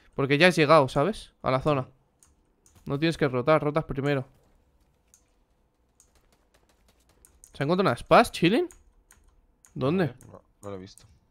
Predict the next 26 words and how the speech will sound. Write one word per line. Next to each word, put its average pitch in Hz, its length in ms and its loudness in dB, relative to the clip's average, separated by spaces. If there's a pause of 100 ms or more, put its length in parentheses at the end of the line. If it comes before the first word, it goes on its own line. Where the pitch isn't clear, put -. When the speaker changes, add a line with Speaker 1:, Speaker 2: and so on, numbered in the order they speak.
(140)
Speaker 1:
Ah, 143 140 -4
pero 127 200 0
se 131 120 -8
la 127 60 -2
ha - 20 -4
encontrado 151 240 2
hace 170 140 -2
un 127 180 -2
buen 123 240 -2
rato, 143 340 2
¿eh? 196 120 -4 (680)
Yo 127 160 -6
ni 165 120 -2
la 127 100 0
he 131 40 0
visto, 127 300 -6
tú. 139 120 -8 (720)
Speaker 2:
En 110 160 -12
el 110 160 -10
loot 135 160 -8
que 151 80 -8
ha - 20 -6
abierto 143 300 -10
antes, 104 280 -14
yo 107 100 -12
tampoco. 92 420 -14